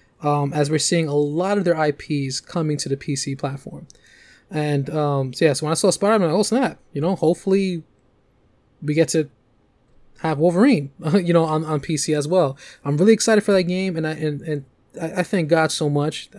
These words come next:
I thank you, Lord Jesus. Like, I have a P S five, so I could play it on my <laughs> P S five, but for those that are still looking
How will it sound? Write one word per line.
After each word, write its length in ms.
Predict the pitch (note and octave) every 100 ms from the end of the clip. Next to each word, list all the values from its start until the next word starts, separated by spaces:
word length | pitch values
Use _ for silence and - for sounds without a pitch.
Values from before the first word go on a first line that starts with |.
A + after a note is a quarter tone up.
| F3 F3
I 80 |
thank 320 | E3 E3+ D#3+ C#3+
you, 80 |
Lord 200 | C3+ C#3+
Jesus. 220 | C#3 C3 C3
Like, 160 | C3+ - - -
I 120 | E3
have 140 | F3 F#3+
a 60 |
P 140 | E3+ F#3+
S 120 | F3+
five, 380 | F#3+ F#3 F#3+ -
so 320 | D#3+ C#3 C3+ -
I 100 | D3+
could 180 | D3
play 200 | - D#3+
it 60 | F#3
on 60 | F3
my 60 |
<laughs> 0 |
P 120 | F3 F#3
S 140 | F#3
five, 380 | G3 F#3+ G3+ -
but 180 | E3 C#3+ - -
for 160 | - E3+
those 240 | F3+ G3
that 80 | F3+
are 60 | E3
still 260 | - F#3
looking 640 | E3+ F3 G#3 G#3+ C#3 C#3